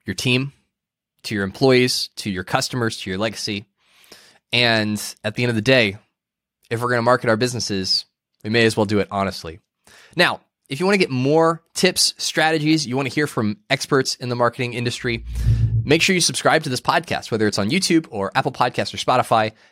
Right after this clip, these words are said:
Every single week, we'll be releasing new episodes with practical strategies you can implement immediately to help your business grow. And if you have a topic that you would like me to cover, a particular person you think that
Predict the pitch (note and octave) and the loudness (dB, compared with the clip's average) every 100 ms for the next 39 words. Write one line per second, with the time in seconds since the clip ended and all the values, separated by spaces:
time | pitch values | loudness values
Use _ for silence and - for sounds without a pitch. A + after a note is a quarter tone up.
0 | _ E3 F#3+ F#3 E3 C#3+ D3 - A#2 G#2+ | _ -2 0 0 2 4 2 2 0 2
1 | G#2+ A#2 A#2 A2 G#2 A2 B2+ C#3 C#3 _ | 2 0 -2 -2 -2 2 4 4 2 _
2 | _ C3 - C3 - A2+ A2 - - A2 | _ -2 -2 0 2 4 4 0 -2 -2
3 | - - B2 - D3 - A2+ A2+ A#2 G#2+ | 0 -4 -4 0 0 2 2 2 -2 -4
4 | G#2+ B2+ D3 B2 G#2+ A2 G2+ G2 - _ | -2 -2 -2 -4 -6 -4 -4 -6 -14 _
5 | _ _ C3 B2+ C#3+ F#3+ D3+ A2+ G#2 F#2+ | _ _ -2 2 2 4 4 2 0 -2
6 | G2 - _ _ _ - G#2 A#2 - - | -2 -10 _ _ _ -2 0 0 -2 -2
7 | A2 G2 G2+ G2+ F#2 - - - - G2+ | 0 2 0 0 -2 -4 -8 -8 0 2
8 | D#2 - - A3 A#3 G2 - C#3 F3+ D3+ | 4 2 2 2 2 0 -4 -4 -2 -2
9 | - - F#3 A3 A3+ - _ _ B2+ A#2 | -4 -4 0 0 -2 -4 _ _ -4 0
10 | B2 A2+ G#2 - F#3+ F#3 F#3 F3+ - - | 0 2 -2 2 0 2 0 0 -4 -8
11 | - - C3 A2 - C#3+ C#3+ D3 B2+ - | -6 -8 0 0 2 0 0 -2 -2 -2
12 | B2+ A#2+ G#2+ - | -4 -4 -6 -6